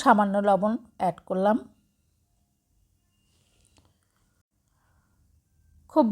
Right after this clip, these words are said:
ভালোভাবে মিক্সড করে আগে থেকেই সিদ্ধ করা পোলার চাল এখানে দিয়ে দিচ্ছি।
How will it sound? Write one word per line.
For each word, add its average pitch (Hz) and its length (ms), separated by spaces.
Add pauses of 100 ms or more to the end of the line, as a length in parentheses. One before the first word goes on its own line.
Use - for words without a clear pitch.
ভালোভাবে 214 480 (120)
মিক্সড 226 240 (100)
করে 226 180 (1300)
আগে 214 240 (100)
থেকেই 254 300 (260)
সিদ্ধ 180 260 (160)
করা 226 220 (1700)
পোলার 196 280 (120)
চাল 220 220 (420)
এখানে 214 260 (480)
দিয়ে 175 220
দিচ্ছি। 165 320